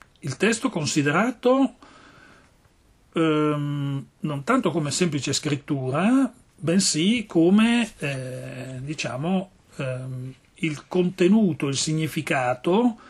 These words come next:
ehm, di ciò che è detto, nella misura in cui costituisce quanto detto, das Gesagte, ciò che viene detto.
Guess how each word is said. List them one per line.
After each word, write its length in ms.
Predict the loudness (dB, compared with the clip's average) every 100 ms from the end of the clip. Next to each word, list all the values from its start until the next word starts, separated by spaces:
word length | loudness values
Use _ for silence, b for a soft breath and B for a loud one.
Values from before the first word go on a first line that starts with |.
| B B B B B B _ _
ehm, 760 | -4 -2 -2 -4 -4 -4 -4 -6
di 300 | -6 -2 0
ciò 200 | 2 2
che 200 | 2 0
è 40 | 0
detto, 480 | -2 -8 _ -10 -8
nella 240 | -4 -2
misura 460 | -2 0 2 4 4
in 100 | 2
cui 300 | 2 2 2
costituisce 880 | -2 -2 0 2 0 0 -4 -6 -4
quanto 520 | 0 4 4 2 0
detto, 480 | -2 -6 -8 -10 -4
das 440 | 0 0 0 -4
Gesagte, 760 | -2 -2 -4 -10 -12 -14 -12 -4
ciò 280 | 2 2 2
che 120 | 0
viene 320 | -2 -4 -6
detto. 600 | -8 -12 -14 -12 -12 -14